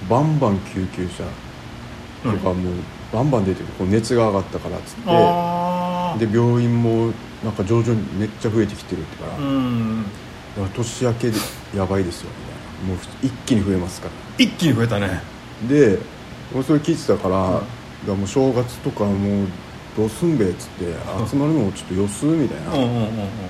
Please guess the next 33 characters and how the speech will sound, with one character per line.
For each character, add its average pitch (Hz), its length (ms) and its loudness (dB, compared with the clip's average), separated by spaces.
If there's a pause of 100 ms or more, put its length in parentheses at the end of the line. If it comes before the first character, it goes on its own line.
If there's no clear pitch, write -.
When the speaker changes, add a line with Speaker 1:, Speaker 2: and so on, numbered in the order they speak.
(360)
Speaker 1:
ち 110 60 0
お 104 60 2
母 107 160 2
さ 101 120 -4
ん 92 140 0
と 87 120 -8
か 85 140 -8 (280)
Speaker 2:
う - 20 0
ん 117 280 -2
う 104 40 -6
ん。 - 20 -8
Speaker 1:
相 104 240 0
談 90 100 -2
し - 100 -10
て。 - 120 -4
Speaker 2:
う 90 40 0
ん。 85 40 -2
Speaker 1:
で、 - 60 0 (1040)
ま 139 160 0
あ - 20 0
一 170 160 -2
応 156 40 2 (380)
家 139 140 2
族、 139 140 2
家 - 300 -2
族 143 200 -2
っ 107 40 2
て 101 120 -4
い - 20 2
う 92 40 -6
か 95 80 -4
も 92 260 0
う、 - 40 -4